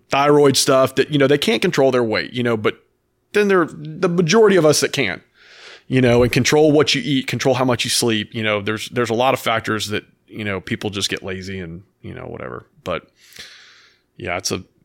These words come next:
that's not, I, I don't, I don't wanna work my entire life to be dead in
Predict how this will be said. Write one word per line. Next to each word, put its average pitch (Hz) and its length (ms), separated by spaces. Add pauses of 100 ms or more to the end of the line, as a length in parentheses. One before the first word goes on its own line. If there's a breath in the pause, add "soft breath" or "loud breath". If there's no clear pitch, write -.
(580)
that's 107 320
not, 98 300
I, 95 240
I - 20
don't, 101 220 (100)
I 107 80
don't 107 160
wanna 104 220
work 101 380
my 110 160
entire 98 320
life 95 280
to - 80
be 92 100
dead 82 280
in 92 200